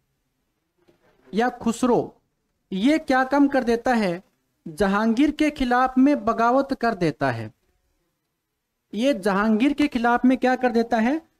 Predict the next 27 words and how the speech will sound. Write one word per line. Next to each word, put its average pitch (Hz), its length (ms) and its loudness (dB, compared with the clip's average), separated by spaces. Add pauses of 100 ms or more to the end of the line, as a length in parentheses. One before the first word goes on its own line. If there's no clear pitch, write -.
(220)
बगावत 233 460 0
कर 220 180 -2
देता 160 340 -2
है। 131 200 -8 (360)
और 233 260 0
इस 339 200 0
बगावत 226 600 0
में 196 320 2 (300)
जो 247 160 0
सिखों 302 540 0
के 320 180 0
पांचवें 285 680 0
गुरु 285 220 4
हुआ 254 220 2
करते 240 380 -4
थे 233 140 -2
ना, 151 240 -2 (220)
वो 269 180 0
गुरु 262 300 2
अर्जुन 247 540 2
देव 233 280 2 (100)
थे। 113 180 -6 (600)
ये 247 140 0
सिखों 277 460 -2
के 294 160 -2
क्या 254 280 0
थे? 285 240 -2